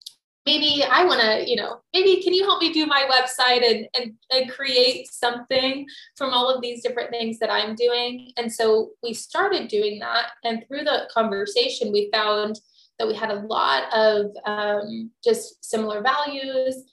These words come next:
missions, um, and that the way that she was able to get to where she was, um, although her path was different, was through network <laughs> and through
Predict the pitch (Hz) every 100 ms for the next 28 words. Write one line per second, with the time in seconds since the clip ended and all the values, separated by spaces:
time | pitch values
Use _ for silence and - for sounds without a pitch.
0 | _ - 226 254 - 247 247 240 247 247
1 | - - 226 220 214 208 208 226 - 233
2 | 226 220 214 214 - 214 208 208 208 -
3 | _ _ 240 226 220 214 214 208 208 -
4 | - 202 208 202 - - - 254 254 233
5 | 220 214 202 - - 220 214 214 214 -
6 | - 208 - - 339 240 208 208 220 247
7 | - _ _ - 226 220 214 220 220 214
8 | 208 214 202 - - - 226 - 370 233
9 | 226 226 226 214 208 - 220 214 208 208
10 | - 220 220 - 226 226 - - - 240
11 | 226 220 214 214